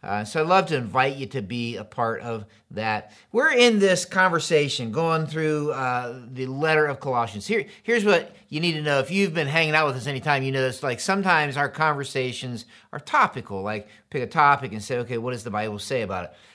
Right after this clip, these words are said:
Other times we take a letter and we say, "Hey, let's just kinda go through this letter verse by verse." Both are good, right? Both are beneficial. One of the things about going through a letter like we're doing now is you just take what's next. You just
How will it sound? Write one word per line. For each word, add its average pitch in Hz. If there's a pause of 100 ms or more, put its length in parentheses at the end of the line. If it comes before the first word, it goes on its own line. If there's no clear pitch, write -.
(140)
Other 233
times 180
we 156
take 156
a 147
letter 165
and 139
we 131
say, 135
"Hey, 160 (160)
let's 190
just 220
kinda 170
go 147
through 156
this 131
letter 120 (260)
verse 143
by 117
verse." 104
Both 233
are 175
good, 139 (280)
right? 110
Both 160
are 180
beneficial. 147 (220)
One 220
of 262
the 190
things 160
about 143
going 156
through 135
a -
letter 151
like 131
we're 135
doing 139
now 151 (260)
is 160
you 190
just 233
take 208
what's 151
next. 190
You 135
just 151